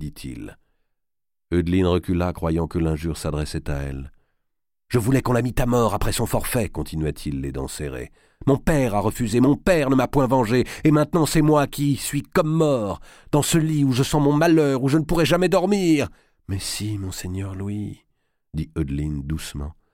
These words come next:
en l'attirant contre elle. « Mais si, c'est un bon lit, mais c'est un lit de roi, et pour chasser ceux qui vous empêchent,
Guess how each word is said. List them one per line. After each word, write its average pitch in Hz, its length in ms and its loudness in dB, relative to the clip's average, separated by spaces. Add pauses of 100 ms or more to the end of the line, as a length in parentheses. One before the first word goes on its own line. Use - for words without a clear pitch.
(140)
en 76 80 -4
l'attirant 71 420 -6
contre - 320 -10
elle. « 73 300 -14 (600)
Mais 92 100 -6
si, 143 560 -8 (640)
c'est - 220 -4
un 101 80 0
bon 101 200 -4
lit, 123 280 -6 (800)
mais 71 80 -4
c'est - 240 -6
un 71 80 -4
lit 69 160 -8
de 123 80 -2
roi, 117 320 -6 (500)
et 87 80 0
pour 80 220 -6
chasser 80 360 -6
ceux 76 200 -12
qui - 120 -10
vous 69 200 -6
empêchent, 131 400 -4